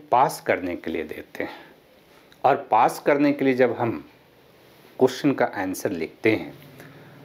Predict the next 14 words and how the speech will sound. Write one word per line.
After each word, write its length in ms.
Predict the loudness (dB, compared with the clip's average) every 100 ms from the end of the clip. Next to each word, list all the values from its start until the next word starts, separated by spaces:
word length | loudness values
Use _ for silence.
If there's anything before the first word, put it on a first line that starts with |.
| -20 -16 0
तो 80 | 0
क्वेश्चन 540 | 2 0 2 2 2 -2
चाहे 320 | 0 0 0 -4
जितना 400 | -4 -4 -4 -2
भी 180 | -4 -8
सिंपल 460 | -6 -8 -4 -6 -6 -6
क्यों 160 | -4
ना 120 | -4 -8 -6
हो, 340 | 2 2 2 -10 -20 -20 -20 -20 -20 -20 -4
हम 520 | 0 0 0 -6 -8 -16 -2
अपना 500 | -2 0 -4 -2 -4 -2
आंसर 480 | -2 -2 -4 -4 -4 -2
बहुत 420 | -2 -2 -6 -2
ही 140 | 0